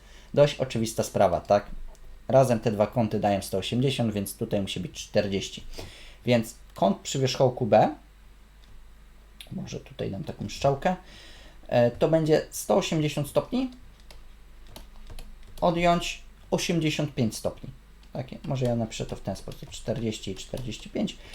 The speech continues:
więc jeżeli to odejmiemy, mamy wartość dziewięćdziesiąt pięć stopni, tak? No i teraz, jeżeli chcemy ustalić, jaki jest kąt przy wierzchołku A, tak? No bo nas pytają o kąt B A C, czyli o ten kąt, to znaczy, że od stu osiemdziesięciu stopni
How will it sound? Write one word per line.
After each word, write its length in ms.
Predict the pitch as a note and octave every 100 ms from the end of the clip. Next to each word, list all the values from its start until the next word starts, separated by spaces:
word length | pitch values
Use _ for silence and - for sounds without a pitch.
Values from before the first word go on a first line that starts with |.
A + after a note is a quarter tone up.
| - - -
więc 200 | F#3+ F3+
jeżeli 240 | E3 D#3+
to 140 | - D3
odejmiemy, 500 | B2+ B2 B2+ B2+ B2+
mamy 380 | A2+ A2+ A2+ -
wartość 440 | A2 G2 - F#2+
dziewięćdziesiąt 540 | G#2 G2+ G2+ F#2+ G2 -
pięć 200 | F2+ -
stopni, 360 | - - - C3 -
tak? 120 | - C3+ - - - - - - - - - - - - - - -
No 100 | -
i 60 | -
teraz, 340 | F#4+ G#3 -
jeżeli 260 | D3 D#3 D3+
chcemy 300 | - C#3+ C3
ustalić, 600 | - - B2+ A#2+ - - - - - - -
jaki 360 | C3+ D#3+ -
jest 220 | B2+ A#2 -
kąt 220 | C3 B2+
przy 180 | - A#2+
wierzchołku 580 | A#2 - A#2 - B2 -
A, 160 | F#2+
tak? 220 | - G2 -
No 80 | G2
bo 160 | G2+
nas 240 | G2+ G#2 -
pytają 380 | - - A2 -
o 40 |
kąt 240 | - G2+
B 240 | F#2 - -
A 40 |
C, 240 | - G2 F2+
czyli 340 | - G#2+ G#2+ -
o 240 | G#2 G2+ - - - - - - - -
ten 160 | A2 G2+
kąt, 260 | D3 - - - - - - - - -
to 100 | F#4+
znaczy, 400 | F3 D#3 F#3 D3
że 220 | B2+ B2
od 160 | -
stu 180 | - -
osiemdziesięciu 680 | E3 - C3 B2 - G#2+ G#2
stopni 420 | - A#2 A3+